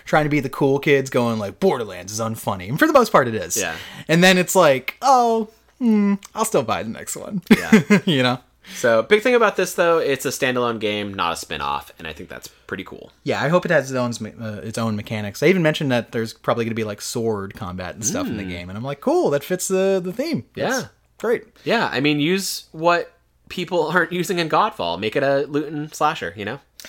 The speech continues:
Speaker 1: You know, you know when I said earlier
Speaker 2: Mm.
Speaker 1: that I didn't wanna bury the lead and go to Elden Ring? I
Speaker 2: Mm.
Speaker 1: buried the lead. The real lead is Death Stranding Director's Cut.
Speaker 2: Oh my God.
Speaker 1: Uh, coming out for P S five someday.
Speaker 2: Mm-hmm.
Speaker 1: Thank you for no release date on that.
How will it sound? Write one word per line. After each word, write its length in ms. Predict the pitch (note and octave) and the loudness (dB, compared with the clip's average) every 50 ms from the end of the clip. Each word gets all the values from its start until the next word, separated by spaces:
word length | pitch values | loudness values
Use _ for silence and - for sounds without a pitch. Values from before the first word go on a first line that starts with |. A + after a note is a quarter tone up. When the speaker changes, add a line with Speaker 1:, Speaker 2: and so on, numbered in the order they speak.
| - - - - - _ _ _ - | -20 -20 -20 -20 -20 _ _ _ -4
Speaker 1:
You 100 | C#3+ C#3+ | -2 -2
know, 200 | D3 D3 C3 F#3 | -2 -2 0 2
you 100 | G#3 B3+ | 2 2
know 100 | D#4+ E4+ | 2 2
when 80 | E4 | 0
I 40 | C#4 | 0
said 220 | A3+ - A#3 G3+ - | 0 0 0 -2 0
earlier 500 | - C#3 D3+ E3 E3+ E3+ E3+ F#3 F#3 F3+ D#3+ | 2 2 2 4 2 2 2 2 2 2 0
Speaker 2:
Mm. 40 | - | 0
Speaker 1:
that 240 | C#3+ C3 B2 - _ _ - - - - - - | 0 0 0 -2 _ _ -20 -20 -20 -20 -10 -6
I 40 | - | -2
didn't 160 | C3+ C#3+ C#3+ | 0 0 2
wanna 140 | C#3+ C3+ B2 | 2 0 2
bury 260 | A#2 A#2+ A#2+ B2 B2 | 2 2 2 2 2
the 80 | A2+ G#2+ | 0 -2
lead 320 | G#2 A2 A2+ A#2+ B2+ C3 | -4 -2 -2 -2 -2 -2
and 100 | C3+ A#2+ | -4 -4
go 80 | A2+ G#2+ | -4 -2
to 80 | G#2 | -2
Elden 220 | G#2 A2 A2 A#2+ A#2+ | -2 -4 -2 -2 -2
Ring? 300 | B2 C3 C#3+ D3+ D#3+ - _ - | -2 -2 -4 -6 -8 -12 _ -8
I 100 | - A#2+ | -4 -2
Speaker 2:
Mm. 40 | A#2+ | 0
Speaker 1:
buried 220 | B2+ B2 A#2 G#2+ F#2+ | 2 2 2 2 -2
the 20 | |
lead. 320 | F#2 F2+ E2+ E2 E2+ E2+ - _ _ _ _ | -6 -12 -12 -12 -14 -16 -18 _ _ _ _
The 80 | - B2 | 0 4
real 240 | B2 F#3 G3 D#3 C#3+ | 6 6 6 6 4
lead 180 | C3 A#2+ A2 | 0 -2 -2
is 180 | G#2 F#2+ - - | -4 -6 -8 -10
Death 260 | - - C3 C3 - | -8 -6 -6 -6 -6
Stranding 420 | - - - C3 A#2 A2 G#2 G2+ F#2 | -6 -6 -2 -2 -2 -2 -2 -6 -8
Director's 440 | F#2 F2+ F2+ F2+ - - E2 - | -10 -10 -12 -12 -12 -12 -12 -10
Cut. 220 | - E2+ D#2+ - - - | -10 -10 -10 -12 -10 -8
Speaker 2:
Oh 100 | G2 G2+ | -8 -8
my 120 | E2 C#2+ | -8 -8
God. 240 | C#2+ D#2 D#2+ D#2+ - - - - _ | -8 -8 -8 -10 -10 -12 -18 -18 _
Speaker 1:
Uh, 380 | - A#2 B2 B2+ B2+ B2+ B2 - - | -6 -2 0 2 2 2 0 -2 -2
coming 260 | - G3 G3+ G#3+ G#3 | 0 2 4 4 4
out 120 | G3 F#3+ | 4 2
for 100 | - G#3 | 0 -2
P 180 | - G3+ G3+ G3 | 2 4 4 4
S 120 | G3+ - - | 4 2 4
five 440 | - D3 C#3 C3+ C3+ C3+ C#3 C#3 - - - _ _ _ _ _ _ _ _ - | 4 6 6 6 6 4 2 -2 -6 -18 -20 _ _ _ _ _ _ _ _ -8
someday. 760 | - - - F3 F3 F3 E3 C#3+ B2 A2 G#2 G#2+ A2+ B2 B2+ A#2+ | -4 2 4 6 6 6 4 2 2 2 2 2 0 0 -2 -4
Speaker 2:
Mm-hmm. 240 | B2+ C#3+ E3+ A#3+ | -6 -6 -6 -6
Speaker 1:
Thank 260 | - - C3+ C#3 - C#3 | -2 -2 -2 0 0 0
you 200 | B2+ B2 A#2+ A#2+ | 0 0 0 -2
for 200 | - - A#2+ A2+ | -4 -4 -2 -2
no 120 | A#2+ A2+ | 0 0
release 300 | A2 A2+ A2 A2+ G#2 - | 0 0 -2 -2 -2 -2
date 160 | - A2 G#2+ | -2 -2 -2
on 140 | G#2+ G2+ G#2 | -2 -2 -2
that. 220 | G2+ G2+ A2 - | -4 -4 -6 -8